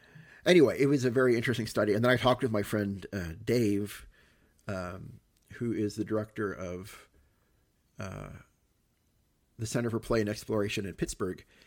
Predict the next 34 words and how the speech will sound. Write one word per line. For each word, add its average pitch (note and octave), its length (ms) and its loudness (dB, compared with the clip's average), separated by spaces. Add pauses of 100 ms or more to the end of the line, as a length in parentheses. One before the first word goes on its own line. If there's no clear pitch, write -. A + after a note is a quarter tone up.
(260)
And, G#2 360 -2
um, F2+ 360 -6 (120)
and, G2+ 240 -6 (100)
and, G#2 280 -8
and A#2 120 -4
he B2+ 140 -2
said, A#2 360 -4 (140)
he A#2 140 6
was D3+ 80 6
saying C3 140 0
the A2+ 60 -4
same A#2 160 -2
thing. C#3 140 -2
He A#2+ 60 -2
said, G2+ 180 -4
yeah, C3+ 260 0
that, G#2 160 -4 (100)
you A2 100 -6
know, G2+ 100 -4
the, F#2+ 80 -8
he, B2 320 -8
he's A#2 200 -8
also, G#2 460 -4 (1080)
um, F2+ 400 -8 (1200)
familiar G#2 280 -2
with G2 120 -4
Doctor G2 240 -4
Brown's, F#2 560 -8 (200)
um, G2 320 -12 (240)
work F#2 320 -4
and, - 300 -12 (800)
and, G2 260 -10
and F2+ 220 -10
his G2 360 -10